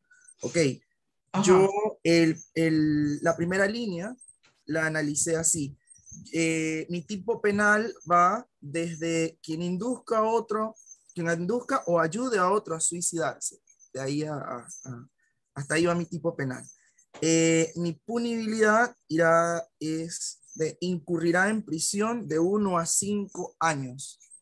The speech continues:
Speaker 2: Ujú.
Speaker 1: Ok. Luego el verbotipo, eh, lo hizo haciéndome la pregunta que usted siempre nos hacía, que, que ir viendo cómo, cómo se completaba la idea del, del verbo tipo. Entonces,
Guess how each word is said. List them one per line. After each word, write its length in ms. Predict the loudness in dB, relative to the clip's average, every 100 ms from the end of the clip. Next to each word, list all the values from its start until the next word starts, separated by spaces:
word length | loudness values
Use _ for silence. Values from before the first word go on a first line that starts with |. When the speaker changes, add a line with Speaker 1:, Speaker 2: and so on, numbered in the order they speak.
| _ _ -4
Speaker 2:
Ujú. 360 | -2 -2 -4 -8 _ _ _ _
Speaker 1:
Ok. 180 | -12 -6 -4 -4 -10 -20 -20 -14 0
Luego 480 | 4 6 6 4 2
el 340 | 2 2 2
verbotipo, 880 | 2 0 0 -4 -6 -8 -6 -6 -6 _ _ _ _ _ _ _ _ _ -20 _
eh, 440 | -2 0 0 0 0
lo 120 | 2
hizo 180 | 2 2
haciéndome 380 | 0 0 0 0
la 100 | 0
pregunta 280 | -2 -6 -10
que 60 | -12
usted 320 | -2 -2 0
siempre 360 | -2 -2 -4 -4
nos 140 | -4
hacía, 340 | -2 0 0
que, 320 | -2 -4 -4 -6 _ _ _ -8
que 800 | -4 -4 -2 -2 -4 -6 -12 _ _ -20 _ _ -2
ir 260 | 2 2
viendo 400 | 2 2 4 2
cómo, 300 | 2 0 0
cómo 180 | 0 -2
se 140 | -2
completaba 600 | -2 -4 -4 0 4 4 4
la 100 | 2
idea 400 | 0 0 -2 -6 -8
del, 280 | -8 -6
del 160 | -8 -6
verbo 280 | -6 -6 -6
tipo. 300 | -6 -10 -12
Entonces, 520 | -10 -4 -2 -2 -6